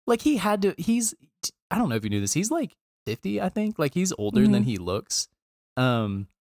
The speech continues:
Speaker 1: he had to have grown up reading some comics.
Speaker 2: Oh yeah, I'm sure he, I'm sure he did.
Speaker 1: Yeah.
Speaker 2: There,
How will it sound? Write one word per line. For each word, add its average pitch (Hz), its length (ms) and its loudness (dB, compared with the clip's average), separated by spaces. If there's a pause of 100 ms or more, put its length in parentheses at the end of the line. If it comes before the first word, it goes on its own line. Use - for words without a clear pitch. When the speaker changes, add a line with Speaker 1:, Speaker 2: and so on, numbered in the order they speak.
(520)
Speaker 1:
he 226 100 4
had 226 200 0
to 208 80 2
have 147 100 -6
grown 113 180 0
up 95 200 -2
reading 90 280 -6
some - 440 -4 (100)
comics. - 520 -10 (560)
Speaker 2:
Oh 311 140 6
yeah, 190 240 4
I'm 240 100 4
sure 392 220 2
he, 302 180 4
I'm 233 80 -2
sure 320 160 0
he 190 120 2
did. - 400 -2 (160)
Speaker 1:
Yeah. 139 80 -2 (120)
Speaker 2:
There, 208 220 2